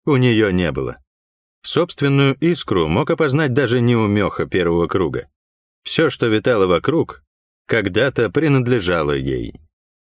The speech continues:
Больше всего это напоминало рассыпанный из огромного ведра бисер. И теперь Тия, точно голодная рыба, заглатывала силу, вдыхала её,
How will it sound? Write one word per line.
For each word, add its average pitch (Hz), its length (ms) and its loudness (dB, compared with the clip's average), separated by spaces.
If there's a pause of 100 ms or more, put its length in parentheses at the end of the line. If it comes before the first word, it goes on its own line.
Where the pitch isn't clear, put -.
(120)
Больше 123 420 0
всего 170 360 0
это 110 220 0
напоминало 107 520 2
рассыпанный 127 640 2
из 113 120 0
огромного 113 480 2
ведра 98 360 0
бисер. 110 480 -4 (400)
И 80 80 -2
теперь 95 360 -2
Тия, 131 380 0
точно 104 320 -2
голодная 95 440 0
рыба, 104 380 -2 (260)
заглатывала 127 800 0
силу, 78 540 -4 (180)
вдыхала 107 640 -2
её, 67 360 -4